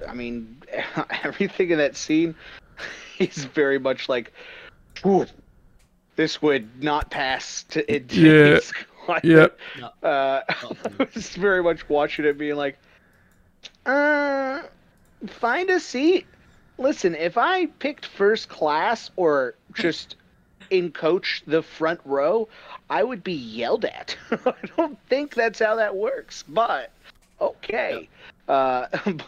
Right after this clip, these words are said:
Speaker 1: but yeah, I, I think once we get out of the first, you know, bit of this movie is where it starts to kick in the most. But I like that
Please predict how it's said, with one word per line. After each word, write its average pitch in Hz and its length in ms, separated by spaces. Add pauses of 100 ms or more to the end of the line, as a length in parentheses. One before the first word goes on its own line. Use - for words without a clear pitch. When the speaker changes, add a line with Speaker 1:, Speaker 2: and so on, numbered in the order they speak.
Speaker 1:
but 147 220
yeah, 156 200
I, 151 200 (420)
I 170 80
think 254 260
once 151 440
we 156 140
get 156 260 (100)
out 139 300
of 139 200 (260)
the 120 340 (200)
first, - 400 (600)
you 127 160
know, 110 80 (100)
bit 139 160
of 139 160
this 151 220
movie 160 420 (300)
is - 180
where 139 100
it 123 80
starts - 340
to - 80
kick - 260
in 127 120
the 117 60
most. 113 540
But 131 100
I 135 140
like 135 480
that 143 180